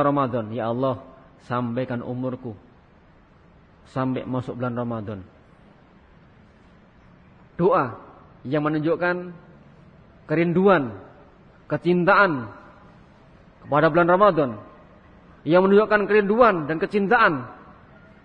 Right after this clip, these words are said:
kepada akhirat, kepada ibadah-ibadah yang mengantarkan kepada cinta Allah dan ridha Allah Subhanahu wa taala. Dan doa mereka ketika Allah sudah sampaikan umurnya ke bulan Ramadan, memasuki bulan Ramadan,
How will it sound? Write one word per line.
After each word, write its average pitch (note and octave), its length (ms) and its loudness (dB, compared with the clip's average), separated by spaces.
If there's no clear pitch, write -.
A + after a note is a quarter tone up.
kepada G#3 440 6
akhirat, A3 340 2
kepada G#3 320 6
ibadah-ibadah G#3 1040 4
yang D3 240 0
mengantarkan C#3+ 560 0
kepada C3+ 400 0
cinta C3+ 260 -4
Allah B2+ 380 -2
dan C3 100 -4
ridha B2 160 -6
Allah A#2+ 240 -6
Subhanahu A#2 320 -8
wa A2+ 100 -6
taala. G2 300 -10
Dan F#3 320 6
doa G#3 240 10
mereka A3+ 560 8
ketika F#3+ 360 4
Allah F#3 200 4
sudah E3+ 180 4
sampaikan F#3 460 2
umurnya F3+ 480 2
ke F3+ 160 -2
bulan D#3+ 240 2
Ramadan, E3 560 4
memasuki D#3+ 500 2
bulan D#3 220 2
Ramadan, D#3+ 560 0